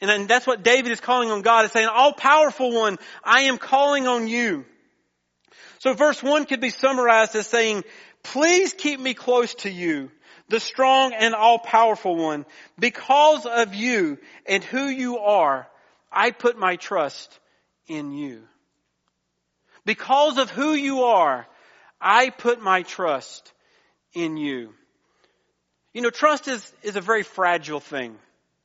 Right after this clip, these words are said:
It may take years and years and decades to build up, but how quick does it take to shatter it? Just like that. And what David is saying is David saying, "I put my trust in you because I know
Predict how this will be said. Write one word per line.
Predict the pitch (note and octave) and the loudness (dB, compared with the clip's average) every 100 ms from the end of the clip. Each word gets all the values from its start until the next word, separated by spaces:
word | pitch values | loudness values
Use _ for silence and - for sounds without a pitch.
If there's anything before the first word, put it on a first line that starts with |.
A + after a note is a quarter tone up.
| _ _ _ _ _ | _ _ _ _ _
It | G#3+ C4 | -4 2
may | C4 | 2
take | B3+ A#3 - | 2 -2 -2
years | G3+ C4+ C4 G#3+ | -6 -2 -2 -4
and | A3 | -6
years | A#3 A3 | -4 -4
and | G3 E3+ | -6 -2
decades | A#3 A#3 A#3 G3 F#3 | 0 0 -2 -6 -6
to | - | -12
build | D3+ F3 E3+ D#3+ | -6 -4 -2 -4
up, | |
but | D#3+ | -2
how | F#3+ A3 | -4 -4
quick | - A3+ | -8 -8
does | F#3 F3 | -8 -8
it | E3+ | -8
take | F3+ E3+ - | -8 -8 -12
to | - | -14
shatter | - C#3+ B2 | -8 -8 -10
it? | A2+ _ _ _ _ _ _ _ _ _ _ _ _ _ _ - - _ _ _ _ _ | -18 _ _ _ _ _ _ _ _ _ _ _ _ _ _ -14 -14 _ _ _ _ _
Just | - F3+ - | -20 -20 -20
like | D#3+ _ | -20 _
that. | D3+ C3+ _ _ _ _ _ _ - _ | -16 -16 _ _ _ _ _ _ -20 _
And | G#3 | 0
what | A3+ G#3+ | 2 2
David | F3 C#4 D#4 D4+ | 4 4 4 -2
is | B3+ | 2
saying | C#4+ C#4 A#3+ | 4 4 0
is | G#3 | 2
David | C4 C4+ B3 | 2 2 0
saying, | B3 A#3 | 0 4
"I | A#3 | 2
put | A#3 D#4 D#4+ | 2 0 2
my | C#4+ C4 | 2 0
trust | - C#4+ C4 | 2 0 0
in | C4 | -6
you | C4+ | -6
because | C4 A3+ A#3 | -6 -2 0
I | A3+ | 0
know | A3 A3 C#4+ D4+ D4+ | 0 0 4 4 4